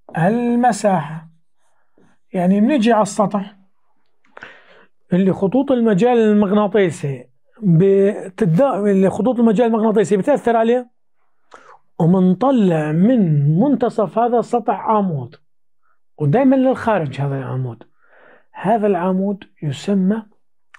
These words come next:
متجه المساحة. طيب، مشان نقرب الصورة أكثر، يعني نحكي عن بعض، مع بعض يعني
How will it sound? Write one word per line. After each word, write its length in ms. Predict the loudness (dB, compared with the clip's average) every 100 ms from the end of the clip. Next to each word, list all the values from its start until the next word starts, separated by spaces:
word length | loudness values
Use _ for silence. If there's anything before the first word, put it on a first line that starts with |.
| -4
متجه 440 | -4 -2 -2 0
المساحة. 640 | 0 -2 -6 -10 -14 -20 -20 _ -8
طيب، 260 | -6 -8
مشان 360 | -10 -4 -2 -2
نقرب 320 | 0 -2 -2
الصورة 420 | -4 -2 -2 -2
أكثر، 280 | -4 -4 -6 -6 _ _ _ _ _ _ _ _ _ _ -20 -20 -20 -20 -20 -4
يعني 540 | -2 0 2 2 -2 -10 _ _ _ _ _ _ -20 _ _
نحكي 300 | -4 -4 -2
عن 220 | 0 2 2
بعض، 320 | 2 0 0
مع 160 | 0
بعض 360 | 2 2 0 0
يعني 520 | 0 2 2 2 -2